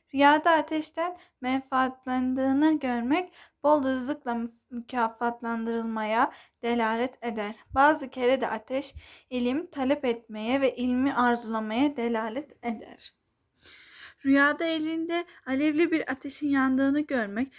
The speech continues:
devlet tarafından veya yüksek makam sahibi biri eliyle gelecek rızık ve mala işarettir. Rüyada bir cemaatin aralarında kıvılcım döküldüğünü görmek, o kişiler için düşmanlık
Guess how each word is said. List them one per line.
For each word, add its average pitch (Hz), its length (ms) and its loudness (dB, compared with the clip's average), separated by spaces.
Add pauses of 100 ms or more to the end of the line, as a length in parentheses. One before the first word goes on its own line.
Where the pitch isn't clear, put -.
(160)
devlet 247 400 0
tarafından 247 760 -2
veya 220 240 -2
yüksek 233 440 -4
makam 277 360 -4
sahibi 233 540 -4
biri 240 320 -4 (420)
eliyle 240 520 0 (200)
gelecek 233 480 -2
rızık 247 320 -6
ve 277 140 -4 (200)
mala 247 320 0
işarettir. 190 840 -8 (480)
Rüyada 294 440 2
bir 339 200 0
cemaatin 285 680 2 (240)
aralarında 262 600 -2
kıvılcım 285 560 -4 (240)
döküldüğünü 233 580 -4
görmek, 226 500 0 (280)
o 285 160 2
kişiler 294 340 -4
için 269 360 -4
düşmanlık 247 600 -2